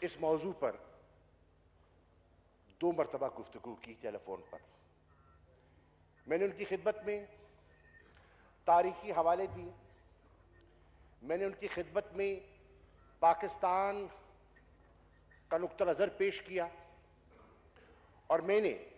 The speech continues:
उनसे दरख्वास्त की कि वो इस फैसले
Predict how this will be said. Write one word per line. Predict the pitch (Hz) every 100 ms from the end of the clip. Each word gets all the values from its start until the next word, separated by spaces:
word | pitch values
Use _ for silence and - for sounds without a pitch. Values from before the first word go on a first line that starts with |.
| - - - - _ _ _ -
उनसे | 190 190 202
दरख्वास्त | 185 - 185 - -
की | 85 - - - - - _ - - - - - _ - _ -
कि | 160 156 156 - - - - - _ - _ - - _ - - - - - - - - 143
वो | 160
इस | -
फैसले | 156 - 160